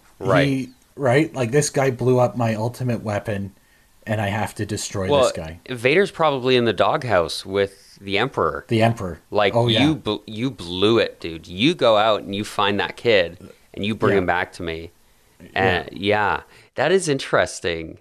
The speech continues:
Speaker 1: Yeah, it, it does start to become really personal. And, I mean, ul-, ultimately, at the end of it, as we find out that,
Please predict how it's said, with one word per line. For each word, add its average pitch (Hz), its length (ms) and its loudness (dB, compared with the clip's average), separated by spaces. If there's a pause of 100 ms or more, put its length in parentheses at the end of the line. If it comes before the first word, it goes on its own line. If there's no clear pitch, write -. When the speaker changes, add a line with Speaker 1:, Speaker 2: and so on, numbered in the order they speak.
(120)
Speaker 1:
Yeah, 113 220 -8
it, 110 240 -2 (100)
it 113 220 -4
does 117 300 2 (200)
start 104 320 -4
to 104 60 -18
become 98 400 -8
really 101 340 -2
personal. 95 600 -4 (320)
And, 98 440 -2 (160)
I 120 100 0
mean, 101 220 -2 (400)
ul-, 110 200 2
ultimately, 107 800 0
at 98 220 -2
the 90 120 0
end 107 140 2
of 101 100 0
it, 90 140 4
as 90 180 -2
we 87 100 -4
find 85 320 0
out 82 440 0
that, 82 320 -2